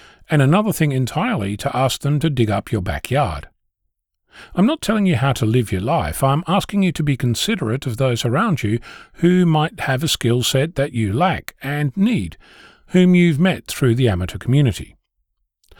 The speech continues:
An example of how you might navigate this process is to ask the person if it's appropriate to ask a specific question and to be prepared for hearing no.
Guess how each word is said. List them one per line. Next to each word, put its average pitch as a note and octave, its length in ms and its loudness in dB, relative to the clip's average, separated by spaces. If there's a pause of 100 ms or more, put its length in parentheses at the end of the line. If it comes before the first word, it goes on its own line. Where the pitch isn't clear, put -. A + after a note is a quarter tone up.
(200)
An F3 80 4
example F3+ 460 2
of C3+ 100 0
how C#3+ 140 0
you A#2+ 160 2
might A2+ 280 -2
navigate C3+ 540 0
this F#2+ 160 -8
process - 480 -8
is C3+ 140 0
to - 140 -6
ask C3+ 260 0
the D#3 100 0
person A#2+ 460 -2
if A#2+ 100 -4
it's A#2+ 160 -2
appropriate A#2 560 0
to - 200 -2
ask G2+ 280 -4
a B2+ 80 -4
specific - 500 -4
question - 440 -2 (340)
and G3 380 0
to D#3+ 100 -2
be C#3+ 120 2
prepared G#2+ 440 0
for - 120 0
hearing F#2+ 360 0
no. A#2+ 280 2